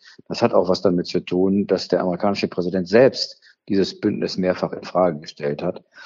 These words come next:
Aber ich glaube, um es mal auf den Punkt zu bringen, die ganze Debatte, wenn man sie wirklich unter Sicherheitsgesichtspunkten führt,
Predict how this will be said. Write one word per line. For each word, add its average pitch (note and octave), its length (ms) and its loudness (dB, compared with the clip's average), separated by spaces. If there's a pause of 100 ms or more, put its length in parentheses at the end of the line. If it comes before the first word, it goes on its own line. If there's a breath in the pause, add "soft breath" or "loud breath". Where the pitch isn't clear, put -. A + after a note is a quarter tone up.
(160 loud breath)
Aber G2 280 0
ich - 140 -12
glaube, A2+ 360 6
um - 160 -2
es A2+ 140 -2
mal G2 280 0
auf - 140 -2
den - 100 -8
Punkt C#3 280 -4
zu G#2 120 -2
bringen, F2 440 0 (320 loud breath)
die - 40 -8
ganze A2 260 2
Debatte, G2 640 4
wenn G2 160 2
man F#2 120 4
sie E2+ 240 -4
wirklich A#2+ 380 2
unter F2+ 280 2
Sicherheitsgesichtspunkten G2 1200 -2
führt, - 380 -10